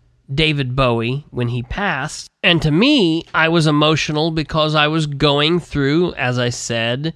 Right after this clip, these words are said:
a preemptive mourning for my father, knowing the battle that we were going through and knowing that it was terminal and knowing that, you know, at, sooner rather than later,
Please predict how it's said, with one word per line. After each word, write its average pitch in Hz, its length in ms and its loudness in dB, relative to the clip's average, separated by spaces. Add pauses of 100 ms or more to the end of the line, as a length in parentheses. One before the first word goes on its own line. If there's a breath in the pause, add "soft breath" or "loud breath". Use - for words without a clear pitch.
a 170 140 4
preemptive 190 840 0
mourning 170 880 2
for 147 580 0
my 170 200 2
father, 196 580 0
knowing 160 480 2
the 160 100 2
battle 160 440 2
that 165 140 0
we 160 140 2
were 156 120 0
going 156 320 2
through 165 360 0
and 123 160 -2
knowing 143 360 2
that 147 140 2
it 147 100 0
was 143 180 -2
terminal 165 680 2
and 117 140 -6
knowing 143 420 0
that, 135 300 -2 (140)
you 139 140 0
know, 123 360 0 (240)
at, 143 140 -2 (120)
sooner 208 680 2
rather 165 400 2
than 151 220 0
later, 147 480 2